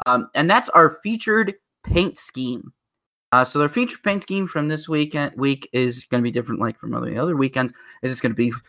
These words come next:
totally hard for Rob to pick because there's no J-Ski, uh, photos to go off of. But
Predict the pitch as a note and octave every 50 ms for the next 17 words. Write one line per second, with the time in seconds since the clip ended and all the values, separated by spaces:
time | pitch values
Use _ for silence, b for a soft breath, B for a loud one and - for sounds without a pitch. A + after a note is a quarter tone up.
0 | _ _ - - A#3+ A3 B3 A#3 G#3+ G#3+ D#3 E3 E3+ E3+ E3+ D3+ D#3 - C3 B2
1 | C3 C3+ C3+ C3+ A2 - - C3 B2+ - - A#2+ - B2+ A#2 A#2 A#2 A2+ A2+ B2+
2 | C3 B2 A2+ - A2+ A#2+ A#2+ - - - - _ _ _ _ - A#2 A#2 A2+ A2+
3 | - - A#2 A2 A2+ A#2 - - - E3 G#3 G#3 G3+ G3+ - B3 - _ _ _
4 | _ _ _ _ _ _ _ _ _ _ _ _ _ _ _ _ _ _ _ _
5 | _ _ _ - - D3 C#3+